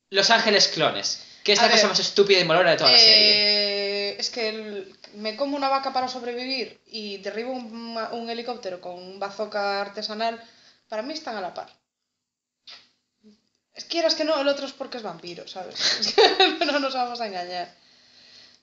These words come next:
Speaker 2: Pero bueno, eso. Eh, casi, algo más de casi creo que tenía que comentar y ya se me olvidó. Me encanta el acento que tiene.
Speaker 1: ¿Eh?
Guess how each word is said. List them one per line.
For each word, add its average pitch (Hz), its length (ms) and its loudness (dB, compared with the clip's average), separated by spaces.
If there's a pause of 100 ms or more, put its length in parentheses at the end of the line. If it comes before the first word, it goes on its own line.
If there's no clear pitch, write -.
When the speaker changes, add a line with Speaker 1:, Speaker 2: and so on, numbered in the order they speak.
(180)
Speaker 2:
Pero 233 200 -8
bueno, 254 260 -2
eso. 226 260 2 (160)
Eh, 240 440 -16 (1500)
casi, 294 420 -4
algo 294 200 -2
más 285 140 -6
de 262 80 -4
casi 262 280 -4
creo - 180 -10
que 220 80 -12
tenía 214 260 -8
que 208 100 -16
comentar 208 360 -10
y 202 60 -10
ya 226 100 -6
se 247 120 -2
me 233 80 -10
olvidó. 220 280 -4 (280)
Me 247 80 -4
encanta 320 220 8
el 277 60 8
acento 214 320 2
que 190 80 -6
tiene. 180 260 -10 (600)
Speaker 1:
¿Eh? 381 280 2